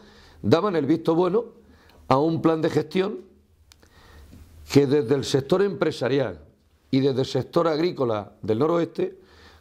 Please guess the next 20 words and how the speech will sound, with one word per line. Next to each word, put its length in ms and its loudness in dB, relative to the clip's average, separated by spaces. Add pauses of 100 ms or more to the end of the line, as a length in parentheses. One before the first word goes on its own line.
consideramos 680 0
que 160 -2
es 160 -6 (180)
perjudicial. 640 -2 (580)
¿Por 160 6
qué? 280 0 (500)
Porque 420 2
paraliza, 760 0 (360)
merma, 640 2 (120)
limita 800 0 (340)
el 160 2
desarrollo 640 2
agrícola 520 -2
del 140 -2
noroeste 600 -2 (320)
y 100 4
paraliza, 720 0 (140)
merma 600 0 (1160)
y 80 4
por 200 0